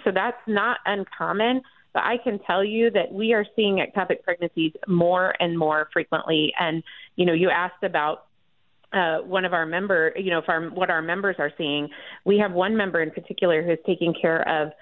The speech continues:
multiple women now just in the last two years who had undiagnosed ectopic pregnancies, took these abortion drugs, and then had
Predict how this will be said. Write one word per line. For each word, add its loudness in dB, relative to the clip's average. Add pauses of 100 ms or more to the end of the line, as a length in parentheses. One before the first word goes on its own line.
(260)
multiple 2
women 0
now 2
just -4
in 2
the 2
last 0 (180)
two 0
years 2 (480)
who 4
had -2
undiagnosed 0
ectopic -2
pregnancies, -4 (160)
took 0 (100)
these 2
abortion 0
drugs, 0 (420)
and 2
then 0
had -4